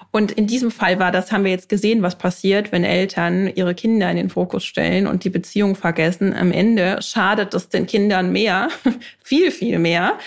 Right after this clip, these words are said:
weil jetzt haben sie zwei getrennte Elternteile, die auch noch, ähm, Rosenkrieg führen über sie. Und ich würde vermuten, auch in unserer nächsten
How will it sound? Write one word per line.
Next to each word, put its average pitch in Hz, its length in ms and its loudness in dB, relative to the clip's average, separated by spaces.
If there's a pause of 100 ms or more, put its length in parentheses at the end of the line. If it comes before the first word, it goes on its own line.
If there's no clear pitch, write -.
(160)
weil 190 140 2
jetzt 196 140 0
haben 208 120 2
sie 202 120 2
zwei 190 200 0
getrennte 196 480 0
Elternteile, 180 840 0
die 190 400 -2
auch - 300 -4
noch, 180 420 -2
ähm, 175 400 0
Rosenkrieg 196 600 -2
führen 170 420 -2
über 180 280 0
sie. 190 360 -2 (640)
Und 214 180 2 (100)
ich 233 160 -4
würde 254 180 2
vermuten, 277 680 0
auch 269 220 2
in 294 80 0
unserer 247 240 0
nächsten 254 640 -2